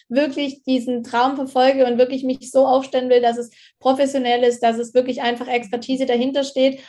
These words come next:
und eben ich wirklich diesen Mehrwert den Familien bieten kann. Und was, äh, gibt Schöneres, wenn ich dann noch diese Experten habe und eben sagen kann, "Ich habe diese Kompetenz nicht", und eben auch zu sagen, "Nein, das ist nicht mein, mein Schwerpunkt,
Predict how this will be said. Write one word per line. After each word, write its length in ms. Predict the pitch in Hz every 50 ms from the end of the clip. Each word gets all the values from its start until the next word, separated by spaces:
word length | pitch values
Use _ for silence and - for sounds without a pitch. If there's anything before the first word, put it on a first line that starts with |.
| _ _
und 100 | - 254 262
eben 160 | 269 277 277
ich 180 | 285 262 - 240
wirklich 320 | 277 320 320 330 294 -
diesen 300 | - 254 247 226 233 226
Mehrwert 340 | 226 226 226 226 226 220 -
den 140 | 226 226 226
Familien 360 | 226 226 220 220 220 220 220
bieten 280 | 226 233 233 240 240
kann. 240 | 233 - 254 254 262
Und 120 | 254 233 233
was, 280 | 240 - - - -
äh, 140 | 285 277 269
gibt 200 | 269 311 294 -
Schöneres, 460 | - - 302 311 330 311 277 269 262
wenn 100 | 262 247
ich 140 | 254 233 233
dann 180 | - 254 285 330
noch 140 | 349 349
diese 240 | - 302 277 262 262
Experten 600 | 240 233 - _ - 302 339 339 330 269 240 233
habe 140 | 247 269 277 - - - - _
und 120 | 269 269
eben 180 | 277 277 277 285
sagen 260 | 285 269 262 277 285
kann, 240 | 277 294 269 262 -
"Ich 240 | - 302 311 - -
habe 220 | 339 370 359 -
diese 300 | 233 233 233 226 226 226
Kompetenz 680 | 226 247 226 226 220 233 226 - 233 233 226 226 226 -
nicht", 360 | 220 226 254 311 392 - -
und 140 | - 247 254
eben 200 | 269 254 254 262
auch 160 | 254 254 254
zu 100 | 254 -
sagen, 320 | 247 254 240 247 247 254 240
"Nein, 280 | 233 240 269 330 392
das 140 | 349 302 -
ist 140 | 277 254 -
nicht 320 | 262 285 311 302 - _
mein, 380 | 262 254 254 262 277 277 285 285 - - - - _ _
mein 240 | 240 240 254 269 262
Schwerpunkt, 800 | - - 240 254 320 453 466 - - 285 269 302 370 415 -